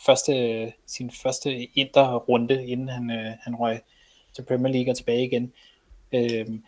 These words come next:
jeg synes stadig, jeg har, jeg har til gode at se ham helt i topform, og jeg synes, øh, også, nu var han jo heller sådan, han var jo småskadet til V M, men der så man jo heller ikke rigtig noget fra ham, udover en, øh,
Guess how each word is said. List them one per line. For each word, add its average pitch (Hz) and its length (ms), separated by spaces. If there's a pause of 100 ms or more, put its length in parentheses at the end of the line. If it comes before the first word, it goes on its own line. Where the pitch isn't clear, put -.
(220)
jeg 131 100
synes 147 200
stadig, 143 360
jeg 139 120
har, 123 360
jeg 120 180
har 120 80
til - 120
gode 127 220
at 127 80
se 123 200
ham 120 260
helt 131 160
i 117 200
topform, 120 500
og 113 80
jeg 113 80
synes, - 300
øh, 117 260
også, - 360
nu 127 100
var 123 100
han 120 140
jo 113 60
heller 123 240
sådan, 120 200
han 120 120
var 113 60
jo 113 60
småskadet 127 520
til 127 180
V 123 240
M, - 20
men 117 140
der 123 60
så 139 160
man 127 140
jo 123 80
heller 143 140
ikke 123 160
rigtig 117 200
noget 113 160
fra - 160
ham, 123 200
udover 117 520
en, 110 260
øh, 107 220